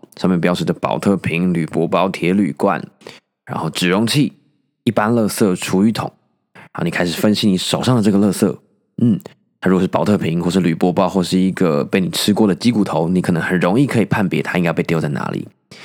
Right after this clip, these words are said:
可是如果是一个立可带，是一个信用卡，或是一个橡皮筋，你会发现，诶，我到底应该丢在哪里啊？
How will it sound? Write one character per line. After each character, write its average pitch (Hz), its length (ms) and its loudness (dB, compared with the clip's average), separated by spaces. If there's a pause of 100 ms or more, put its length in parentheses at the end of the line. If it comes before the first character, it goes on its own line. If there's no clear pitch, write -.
(200)
可 190 100 -2
是 147 240 2 (600)
如 107 80 4
果 101 180 4
是 92 140 0
一 92 40 2
个 90 100 2
立 104 160 4
可 - 180 -4
带， 87 300 -2 (640)
是 - 160 0
一 - 20 2
个 95 80 2
信 131 240 0
用 127 180 2
卡， - 280 -8 (540)
或 98 100 0
是 92 80 2
一 95 40 4
个 87 80 -2
橡 92 200 -2
皮 82 100 -2
筋， 87 300 -2 (880)
你 - 60 0
会 90 120 2
发 87 140 -2
现， 87 240 0 (280)
诶， 98 320 2 (480)
我 - 100 -4
到 131 160 2
底 - 80 2
应 190 60 0
该 98 100 0
丢 110 180 2
在 120 100 2
哪 98 200 0
里 107 160 2
啊？ - 240 -8